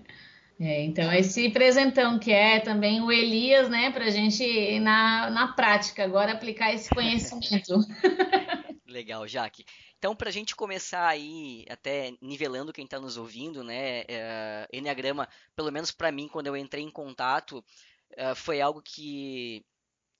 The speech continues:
Speaker 2: eu conheci, acho que ali por dois mil e dezessete ou dois mil e dezoito, que eu fiz um trabalho aí com você nas Sânias, né? E foi algo muito novo pra mim, assim, eu não sabia da existência do Enneagrama. Acredito que seja, tu pode, pode me complementar aqui, né? Que seja algo um pouco mais recente.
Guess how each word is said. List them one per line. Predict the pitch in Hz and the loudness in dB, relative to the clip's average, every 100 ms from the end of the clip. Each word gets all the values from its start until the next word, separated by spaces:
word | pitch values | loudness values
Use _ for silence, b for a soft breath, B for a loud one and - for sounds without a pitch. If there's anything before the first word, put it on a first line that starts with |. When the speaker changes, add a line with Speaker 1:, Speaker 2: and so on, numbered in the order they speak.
| _ - | _ -12
Speaker 2:
eu | 127 | -12
conheci, | 131 131 123 - 135 127 | -10 -8 -6 -6 -6 -6
acho | 120 - | -6 -8
que | 123 | -10
ali | 117 | -12
por | - | -16
dois | 120 117 | -12 -12
mil | 113 131 | -12 -14
e | |
dezessete | 135 123 120 117 127 | -12 -12 -10 -8 -10
ou | 165 | -10
dois | 147 | -14
mil | 139 | -16
e | 135 127 - - | -16 -14 -14 -14
dezoito, | - 113 113 147 - | -18 -16 -12 -12 -14
que | 165 | -20
eu | |
fiz | - 127 | -18 -20
um | |
trabalho | 120 123 113 120 120 b b b | -16 -10 -10 -10 -12 b b b
aí | 117 | -18
com | - 123 | -18 -18
você | 117 - 127 | -14 -14 -14
nas | 120 | -14
Sânias, | - 117 110 135 208 196 - _ - | -14 -14 -14 -14 -14 -16 -18 _ -20
né? | 117 127 156 151 _ | -16 -14 -14 -16 _
E | 135 139 139 139 135 131 | -18 -14 -12 -10 -8 -10
foi | 127 151 | -6 -6
algo | 151 | -6
muito | 160 320 | -8 -10
novo | 220 220 - | -4 -4 -6
pra | - | -16
mim, | 110 | -16
assim, | - | -18
eu | 117 | -18
não | |
sabia | 117 139 143 | -16 -14 -12
da | 147 | -14
existência | 139 139 127 127 | -16 -16 -16 -14
do | |
Enneagrama. | 120 113 113 107 | -16 -12 -14 -14
Acredito | - 120 113 - | -18 -20 -20 -14
que | |
seja, | - 139 135 131 b b b | -12 -10 -10 -10 b b b
tu | - | -12
pode, | 131 110 120 _ - | -10 -10 -14 _ -14
pode | 120 | -14
me | 120 | -14
complementar | - 120 123 117 107 123 | -16 -14 -12 -14 -8 -4
aqui, | 139 - 127 | -4 -8 -16
né? | |
Que | 120 | -14
seja | - 135 131 | -12 -10 -6
algo | 131 131 120 b b | -6 -8 -20 b b
um | 127 | -20
pouco | - 131 | -20 -16
mais | 131 127 143 | -12 -10 -10
recente. | 135 - 127 165 - - | -8 -6 -8 -10 -8 -10